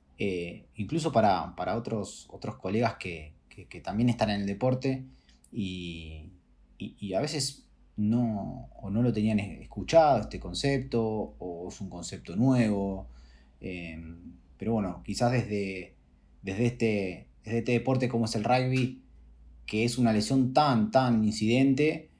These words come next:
eh, que se desarrolla en tantos programas, que se busque, eh, de alguna manera diagnosticar precozmente, buscar la mejor manera de, de, de llevarlo a cabo, eh,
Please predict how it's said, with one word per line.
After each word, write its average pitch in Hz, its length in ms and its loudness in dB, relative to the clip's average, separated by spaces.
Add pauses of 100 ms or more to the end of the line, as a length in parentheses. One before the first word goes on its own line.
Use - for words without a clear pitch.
(240)
eh, 104 160 -8
que 92 140 -8
se 98 640 -2
desarrolla 107 560 2
en 113 60 4
tantos 123 300 4
programas, 127 720 2
que 98 120 -10
se 92 200 -10
busque, 104 720 -4 (320)
eh, 87 260 -8
de 80 60 -8
alguna 107 240 0
manera 104 720 0
diagnosticar 107 800 2
precozmente, 110 1000 4
buscar 117 460 2
la 98 140 0
mejor 101 300 -4
manera 110 360 2
de, 90 320 -4 (380)
de, 87 420 -8 (300)
de 98 100 -4
llevarlo 113 320 4
a 117 80 6
cabo, 180 400 6 (540)
eh, 107 340 0